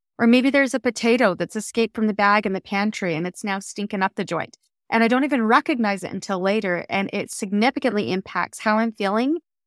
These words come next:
and the energy that I have in that space. So take out the trash,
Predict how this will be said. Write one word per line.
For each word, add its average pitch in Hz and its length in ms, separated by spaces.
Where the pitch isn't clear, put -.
and 214 140
the - 140
energy 196 560
that 190 120
I 185 60
have 190 260
in 196 100
that - 180
space. - 440
So - 160
take 220 280
out 269 160
the 302 80
trash, 226 580